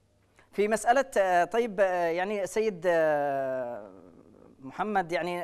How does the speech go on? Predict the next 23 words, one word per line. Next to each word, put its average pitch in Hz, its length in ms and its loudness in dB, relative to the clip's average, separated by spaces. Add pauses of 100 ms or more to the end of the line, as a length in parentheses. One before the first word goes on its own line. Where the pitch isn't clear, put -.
هنا 160 320 -2
نتساءل 214 420 0
أنه 196 220 -6
في 180 120 -8
لسان 214 340 -4
المواطن 190 640 -4 (420)
العادي، 151 760 0
آه، 135 40 -6
يتساءل، 247 880 -4
يعني، 220 220 -6
ما 240 100 -4
الذي 269 200 -4
حققته 240 520 -8
هذه 226 120 -4
اللجنة 214 260 -6
الاقتصادية 196 840 -4 (380)
وما 247 300 0
الذي 294 220 0
حققه 247 400 -2
البنك 233 400 -6
المركزي 202 560 -4
حتى 202 280 -8
الآن؟ - 180 -10